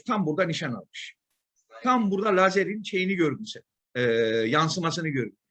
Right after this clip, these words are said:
Nasıl bir psikoloji yaşarsın? Eyvah, öldürecekler beni, değil mi? E, bu işte de av olan adam eyvah diyor. Bu adam benim cebimden paramı alacak. Eyvah,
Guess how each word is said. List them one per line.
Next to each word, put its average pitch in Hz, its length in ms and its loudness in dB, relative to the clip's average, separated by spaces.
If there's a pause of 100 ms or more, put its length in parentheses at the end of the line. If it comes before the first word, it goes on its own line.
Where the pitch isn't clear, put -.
(200)
Nasıl 247 240 0
bir 220 100 -2
psikoloji 143 460 -2
yaşarsın? 127 480 -6
Eyvah, 160 420 4
öldürecekler 160 600 2
beni, 101 100 -18 (180)
değil 220 200 0
mi? - 80 -10 (640)
E, 139 260 6
bu 226 120 4
işte 220 280 2
de 202 80 2
av 196 220 2
olan 233 260 0
adam 202 360 -2
eyvah 180 440 2
diyor. 127 240 -6
Bu 196 120 0
adam 151 240 -4
benim 175 180 -4
cebimden 165 480 -4
paramı 147 300 -6
alacak. 120 320 -8 (160)
Eyvah, 151 400 0